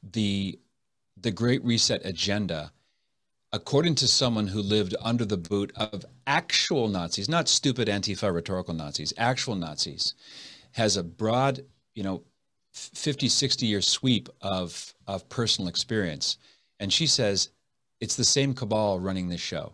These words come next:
except this might be worse because it's global in nature. And it doesn't seem to have the kind of, um,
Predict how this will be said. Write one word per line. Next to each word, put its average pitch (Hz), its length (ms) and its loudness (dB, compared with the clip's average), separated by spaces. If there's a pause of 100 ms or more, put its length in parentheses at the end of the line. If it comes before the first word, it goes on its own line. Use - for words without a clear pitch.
except - 340 0
this 143 160 0
might 131 160 -4
be 98 100 -4
worse 95 400 -2
because 92 340 -4
it's 87 160 -4
global 104 520 -2
in 90 80 -2
nature. 85 420 -6 (640)
And 90 200 -2
it 85 120 -6
doesn't 107 260 2
seem 101 220 0
to 95 80 -2
have 95 240 -4
the 90 80 -10
kind 98 380 -4
of, 87 220 -6 (460)
um, 82 640 -6